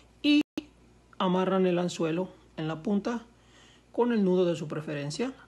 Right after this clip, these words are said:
Ahí está. Cortan el exceso.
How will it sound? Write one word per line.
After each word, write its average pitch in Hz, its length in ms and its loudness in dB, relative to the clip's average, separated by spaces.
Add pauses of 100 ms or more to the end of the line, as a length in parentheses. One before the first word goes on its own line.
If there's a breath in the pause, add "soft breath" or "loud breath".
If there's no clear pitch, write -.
(140)
Ahí 120 140 -14
está. - 320 -16 (580 loud breath)
Cortan 151 380 -12
el 180 140 -10
exceso. 202 540 -8